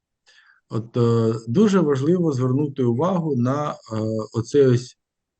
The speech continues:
м, оцю ось діаграму, яка, е, внизу слайда.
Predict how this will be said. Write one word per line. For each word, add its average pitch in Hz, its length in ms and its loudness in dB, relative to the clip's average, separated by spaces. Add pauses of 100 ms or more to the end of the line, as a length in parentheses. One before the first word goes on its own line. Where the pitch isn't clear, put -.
(260)
м, 98 460 -6
оцю 117 240 0
ось 113 140 4
діаграму, 131 580 2
яка, 135 440 -2
е, - 40 -10 (480)
внизу 117 280 0
слайда. 107 480 -2